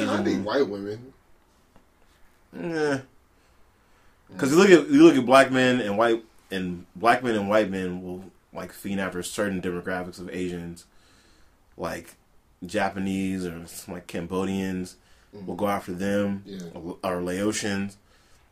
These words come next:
Speaker 1: Then, like, island, like, Pacific Islander women, like Hawaiians, like, they, they prefer that exotic look,
Speaker 2: Yeah.
Speaker 1: so they're already winning there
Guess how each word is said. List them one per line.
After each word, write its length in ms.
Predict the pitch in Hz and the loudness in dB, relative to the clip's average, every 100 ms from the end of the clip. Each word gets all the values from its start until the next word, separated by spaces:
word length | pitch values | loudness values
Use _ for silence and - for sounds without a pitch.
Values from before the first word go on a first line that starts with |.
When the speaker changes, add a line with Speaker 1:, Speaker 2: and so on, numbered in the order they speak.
| _ - | _ -8
Speaker 1:
Then, 260 | 98 92 | -4 -4
like, 280 | 85 85 - - - - - | -6 -10 -16 -20 -20 -20 -6
island, 320 | 98 104 104 | -2 -2 -4
like, 180 | 95 - | -8 -12
Pacific 320 | 95 123 101 | -6 -4 -4
Islander 340 | 82 101 104 104 | -4 -4 -2 -2
women, 220 | 104 101 | -4 -4
like 120 | 87 | -8
Hawaiians, 800 | - 90 95 101 101 98 95 - - _ _ _ | -10 -6 -4 -2 -2 -4 -6 -12 -20 _ _ _
like, 140 | 90 - | -14 -8
they, 140 | 95 | -6
they 220 | 98 104 | -6 -10
prefer 280 | 95 92 107 | -10 -6 -4
that 120 | 101 | -4
exotic 500 | 95 85 101 101 98 | -6 -6 -4 -4 -6
look, 320 | 95 104 113 - _ _ - _ | -6 -4 -6 -10 _ _ -20 _
Speaker 2:
Yeah. 80 | 107 | -8
Speaker 1:
so 360 | 98 90 87 82 | -4 -2 -4 -6
they're 160 | 101 104 | -4 -2
already 200 | 104 101 | -2 -2
winning 340 | 95 101 98 | -4 -2 -2
there 380 | 101 90 90 95 | -2 -2 -6 -10